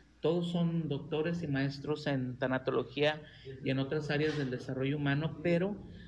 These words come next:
los temas se manejan de forma tal que cualquier persona los puede entender sin tener necesidad de una preparación previa. Las inscripciones serán en línea, ¿verdad? Eh, pueden pedir informes aquí en el,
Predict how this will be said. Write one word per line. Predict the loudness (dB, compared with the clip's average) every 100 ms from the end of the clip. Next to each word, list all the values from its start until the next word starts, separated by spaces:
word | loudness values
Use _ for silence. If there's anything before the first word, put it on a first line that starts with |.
| -8
los | -2 0 2
temas | 2 2 2
se |
manejan | 2 2 2 0 0
de | 0
forma | 0 0 0 0
tal | 0 -2 -4
que | -6
cualquier | -6 -4 -4
persona | -2 -2 0 0 0 -4 -12 -12 0
los | 0 2
puede | 2 2
entender | 0 0 2 0 -2
sin | -4 -4
tener | -2 -2 0 -2 0
necesidad | -4 -4 -6 0 2 0 -4 -14 -14 0
de | 2
una | 4 2
preparación | 0 -4 -4 -4 -4 -4 -4
previa. | -8 -8 -2
Las | 2 2 2
inscripciones | -2 -2 2 4 4 4
serán | 2 4 2
en | 2 2
línea, | 2 4 2 0 -8 -18 -18 -8
¿verdad? | 0 2 2
Eh, | 2 2 4 4 2 -2 -4
pueden | 0 2 2 4
pedir | 4 4 2 0 -2
informes | -2 0 0 0 -2 -4
aquí | -4 0 2
en | 2
el, | 2 0